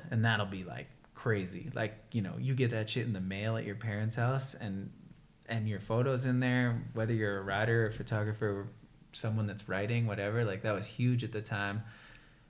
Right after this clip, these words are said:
And then the year after, I can get a spread in that mag, and then maybe I'll get a shot at getting a cover. And this would have been, like, four or five years into my career. And, like, I didn't see that happening from the time I got my first, like,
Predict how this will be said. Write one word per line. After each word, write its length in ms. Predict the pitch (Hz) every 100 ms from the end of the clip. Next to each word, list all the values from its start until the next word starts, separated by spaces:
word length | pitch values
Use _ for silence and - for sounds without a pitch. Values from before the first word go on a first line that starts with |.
| -
And 140 | 120
then 140 | 120
the 80 | 113
year 220 | 110 113
after, 280 | 110 110 123
I 80 | 117
can 100 | 120
get 100 | 117
a 40 |
spread 300 | 117 - 120
in 80 | 113
that 180 | 113 110
mag, 260 | 110 104 101
and 80 |
then 140 | 110 107
maybe 200 | 107 110
I'll 80 | 104
get 120 | 107
a 60 |
shot 260 | 101 120 107
at 80 | 107
getting 200 | 104 101
a 60 |
cover. 400 | 113 117 110 98
And 200 | 113 127
this 160 | 127 117
would 80 | 110
have 100 | 107
been, 140 | 104
like, 200 | 104 98 - -
four 260 | 95 95
or 40 | 104
five 360 | 104 98 98
years 240 | 98 104 104
into 160 | 98
my 180 | 95 95
career. 500 | - 95 101 101 98
And, 160 | 113 107
like, 260 | 98 95 - - - - -
I 180 | 117 131
didn't 400 | 139 117 - -
see 360 | - - 120
that 240 | 113 110 110
happening 500 | 110 107 117 113 117
from 200 | 113 101
the 80 |
time 320 | 90 - 107 107
I 120 | 104
got 180 | 101 98
my 120 | 98
first, 580 | - 110 110 110 - -
like, 260 | 104 92